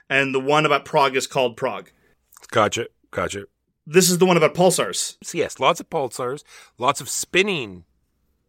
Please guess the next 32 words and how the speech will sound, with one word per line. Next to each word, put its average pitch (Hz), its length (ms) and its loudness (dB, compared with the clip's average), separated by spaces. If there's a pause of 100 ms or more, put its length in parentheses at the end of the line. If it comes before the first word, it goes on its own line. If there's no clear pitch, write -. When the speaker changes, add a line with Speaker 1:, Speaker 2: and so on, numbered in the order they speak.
(300)
Speaker 2:
things, 101 380 -4
gyrodynes. 117 840 -2
We're 92 80 -16
spinning 131 440 -4
them 71 320 -14
Speaker 1:
Gotta 117 180 -6
spin - 220 2
Speaker 2:
in 185 60 2
the 175 60 2
Speaker 1:
those 127 100 -4
Speaker 2:
pulsars. 196 280 4
Speaker 1:
gyrodynes. 113 500 -8
Oh, 214 120 -4
yeah. 165 400 0
Speaker 2:
I, 160 80 4
I, 175 140 0
I 147 40 4
don't, 170 260 -6 (140)
I 123 120 -2
don't 156 220 -4
know 156 140 -4
how 139 160 0
this, 120 280 -4
the 107 160 -12
science 123 420 -4
works 117 340 -6
about 127 280 -4
spinning 135 380 -2
Speaker 1:
<laughs> - 20 2
Speaker 2:
gyrodynes 120 840 -2
in 110 220 -10
pulsars. 120 500 -6